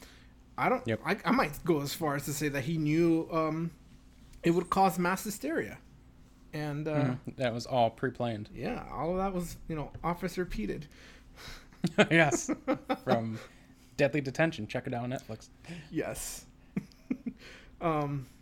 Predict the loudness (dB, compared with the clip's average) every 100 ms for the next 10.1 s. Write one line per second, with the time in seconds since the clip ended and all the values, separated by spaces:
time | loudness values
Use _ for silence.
0 | -20 -20 -12 -8 -6 -2 -2 2 0 2
1 | 0 2 0 0 0 0 -2 -2 -4 2
2 | 2 2 -2 -2 -4 -8 -14 -20 -20 -20
3 | -8 -6 -4 -6 -4 -4 -4 -6 -4 -4
4 | -2 -4 -6 -10 -2 0 0 -2 -2 -2
5 | -4 -12 -20 -20 -20 -14 -2 -2 2 0
6 | 2 2 0 0 -10 -20 -20 -10 -4 0
7 | 0 0 0 2 0 2 -2 0 0 -2
8 | -10 -18 -20 -20 -10 -6 -4 -4 -6 -10
9 | -20 -20 -14 -8 -6 -6 -4 -4 -4 -6